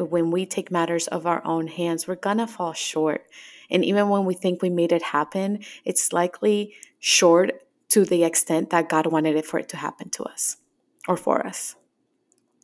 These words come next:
So the, this, the discipline starts with just that, that submission aspect, that devotion aspect, that spending time aspect. And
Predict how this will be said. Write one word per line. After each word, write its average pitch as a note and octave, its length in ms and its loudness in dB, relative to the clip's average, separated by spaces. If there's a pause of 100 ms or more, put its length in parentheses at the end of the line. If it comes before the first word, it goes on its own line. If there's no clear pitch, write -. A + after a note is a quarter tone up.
(100)
So D#3+ 460 2 (1900)
the, F#3 260 4
this, F#3 180 6
the F#3+ 160 2
discipline F#3+ 520 2
starts E3 480 0
with E3 200 -8
just - 380 -2
that, F3 220 0
that - 140 0
submission E3 500 -2
aspect, D3+ 500 -6
that D#3+ 160 -2
devotion D3+ 640 0
aspect, D3+ 680 -10 (340)
that E3+ 320 -2
spending F3 540 0
time D#3 480 -4
aspect. - 640 -8 (560)
And E3+ 480 2